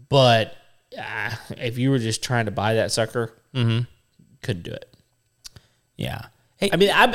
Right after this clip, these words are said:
Speaker 1: I'm guessing.
Speaker 2: Uh-huh.
Speaker 1: Let's just, I'm guessing that the place we stayed at, one point six, one point seven.
Speaker 2: Oh, easily, easily.
Speaker 1: Yeah.
Speaker 2: Easily.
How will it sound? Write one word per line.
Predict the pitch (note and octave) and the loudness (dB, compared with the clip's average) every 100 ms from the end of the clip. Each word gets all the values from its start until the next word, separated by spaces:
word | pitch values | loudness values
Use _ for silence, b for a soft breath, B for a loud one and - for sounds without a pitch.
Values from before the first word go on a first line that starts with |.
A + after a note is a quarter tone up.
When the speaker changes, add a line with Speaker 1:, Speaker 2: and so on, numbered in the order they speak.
| - | 2
Speaker 1:
I'm | A#3 C#4 F3 C3 | 2 4 2 2
guessing. | C#3+ A#2+ - G2 F2+ - | 2 4 0 -4 -10 -8
Speaker 2:
Uh-huh. | B2 A#2 A#2 - | -4 -4 -6 -2
Speaker 1:
Let's | E3 - | 0 2
just, | D3 - - _ _ _ - | -2 -8 -20 _ _ _ 2
I'm | G3 E3+ | 2 4
guessing | C#3 D3 - A#2 | 4 4 2 -2
that | A#2 G2 B2 | -2 -2 -4
the | A2+ | -4
place | B2+ A#2+ | -2 -2
we | A#2+ | -2
stayed | A2+ A#2 A2+ | -2 0 2
at, | A#2 A#2+ - _ _ _ _ _ _ _ _ _ _ _ _ - | 2 0 -2 _ _ _ _ _ _ _ _ _ _ _ _ -8
one | G#2+ | -6
point | G#2+ A2 G2 | -4 -6 -4
six, | - C3 - - - - _ _ | -2 -2 -2 -4 -8 -20 _ _
one | - G#2 | -12 -10
point | G#2 F#2+ | -8 -6
seven. | - A2 A#2 A#2+ | -2 -2 -2 -4
Speaker 2:
Oh, | D3 G2 | 0 2
easily, | G#2+ G2+ G2 G2 - _ _ _ | 2 0 -4 -6 -10 _ _ _
easily. | A2+ G#2 G2 G2+ G2 G#2+ _ | -4 -2 -2 -6 -8 -12 _
Speaker 1:
Yeah. | - G2+ - - _ - | -6 -6 -8 -20 _ -4
Speaker 2:
Easily. | A2+ F#2+ G2 | -4 -4 -8